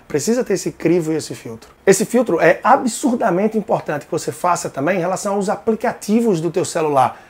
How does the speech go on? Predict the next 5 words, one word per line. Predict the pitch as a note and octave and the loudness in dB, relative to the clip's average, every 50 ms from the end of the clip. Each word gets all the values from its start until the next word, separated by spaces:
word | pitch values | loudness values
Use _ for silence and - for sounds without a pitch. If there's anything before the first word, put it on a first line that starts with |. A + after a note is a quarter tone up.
| - - | 0 2
Aplicativos | - - - A#3+ A#3 A#3 - - A#3+ A#3+ A3+ | 2 4 4 2 0 0 -2 -2 0 0 0
de | G#3+ C4 | 2 2
lojas, | A#3+ G3+ D#3+ D#3 F3 G3+ F#3+ D3 C#3+ B2+ | 4 6 6 6 6 6 4 2 0 -2
aplicativos | D3+ C3+ - E3 E3+ F#3+ D#3+ - F3+ F#3 F3+ F3+ - - - - - - - D#3 | -4 -4 -4 -4 -2 -2 -4 -4 -4 -4 -4 -4 -8 -10 -18 -20 -20 -10 -4 2
de | F3 G#3+ G#3+ | 4 4 4